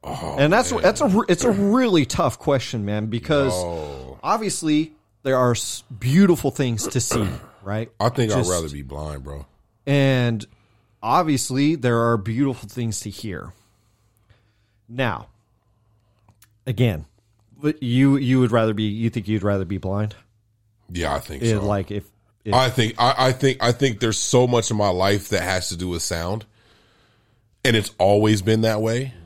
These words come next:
Speaker 1: that, like, there's so many ways to get around being blind. Like, I, I, if you think about it,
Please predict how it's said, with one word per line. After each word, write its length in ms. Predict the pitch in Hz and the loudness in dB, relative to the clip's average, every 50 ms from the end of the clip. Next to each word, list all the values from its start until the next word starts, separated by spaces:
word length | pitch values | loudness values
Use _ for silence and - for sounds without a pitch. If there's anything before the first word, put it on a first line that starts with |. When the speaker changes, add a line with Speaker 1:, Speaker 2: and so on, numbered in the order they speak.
| - - - _ _ _ _ - | -20 -20 -20 _ _ _ _ -4
Speaker 1:
that, 440 | 95 104 104 95 92 90 90 - - - _ _ _ _ _ _ _ _ _ _ _ _ _ _ _ _ _ _ _ _ _ _ _ _ _ _ _ - | 0 0 2 2 2 0 -4 -6 -10 -20 _ _ _ _ _ _ _ _ _ _ _ _ _ _ _ _ _ _ _ _ _ _ _ _ _ _ _ -2
like, 260 | 110 110 107 98 - | 0 0 0 0 2
there's 200 | - 131 139 131 - | 2 2 2 2 0
so 260 | - - 139 131 139 | -2 0 2 2 2
many 260 | 147 147 139 131 127 | 2 2 0 0 0
ways 440 | 110 95 101 104 107 110 113 110 - | -2 0 0 0 0 0 0 -2 -4
to 120 | - - 101 | -4 -6 -6
get 200 | 85 92 101 98 | -2 -2 -2 -2
around 720 | 92 87 82 80 82 85 85 85 85 85 80 80 82 - - _ _ _ _ _ _ _ _ _ _ _ _ _ _ _ - | -2 -2 -4 -6 -6 -4 -4 -4 -4 -6 -6 -8 -10 -12 -18 _ _ _ _ _ _ _ _ _ _ _ _ _ _ _ -10
being 240 | 90 85 85 80 71 | -8 -6 -6 -8 -8
blind. 380 | 76 76 73 71 67 67 - _ - | -10 -10 -10 -10 -12 -12 -14 _ -6
Like, 220 | 95 95 - - | -6 -6 -4 -2
I, 140 | 104 104 - - | -2 -2 -2 -4
I, 80 | - 95 - _ | -10 -14 -14 _
if 280 | - 95 - 117 117 101 | -18 -10 -6 -6 -4 -2
you 160 | 110 139 151 | 0 -2 -2
think 240 | 131 - 120 123 131 | 0 0 -2 0 0
about 300 | 135 127 131 135 139 143 | 0 0 0 0 0 -2
it, 160 | 143 131 - | -4 -6 -8